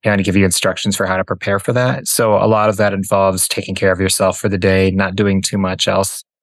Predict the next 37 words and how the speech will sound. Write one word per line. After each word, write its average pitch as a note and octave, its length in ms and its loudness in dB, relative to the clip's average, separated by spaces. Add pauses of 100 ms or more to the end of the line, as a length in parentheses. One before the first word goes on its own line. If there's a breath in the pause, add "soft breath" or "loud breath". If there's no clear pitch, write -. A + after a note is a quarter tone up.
(120)
It - 100 -2
can - 80 0
be B2 120 2
a A2+ 40 0
very A2+ 180 2
emotional G2+ 520 0
reading G#2 360 2
as G#2+ 180 0
you G2 80 -2
connect - 360 -4
with A2 200 0
a F#2+ 180 2
much G2+ 280 -2
deeper G2 280 -2
part G2 220 0
of F#2+ 80 0
yourself F#2+ 500 0
that - 200 -8
kind - 180 -10
of G2+ 80 -16
brought G2 280 0
you G2 280 2
into G2+ 320 -2
your F#2+ 120 2
sense F#2+ 280 -4
of - 80 -16
purpose G2 340 -4
and G2+ 80 0
what G2 100 2
you're G2 160 0
really F#2 380 0
here F2+ 180 -8
to F2+ 100 -8
do F2+ 240 -6
in F2 80 -6
this F2+ 220 -4
lifetime G#2 520 -2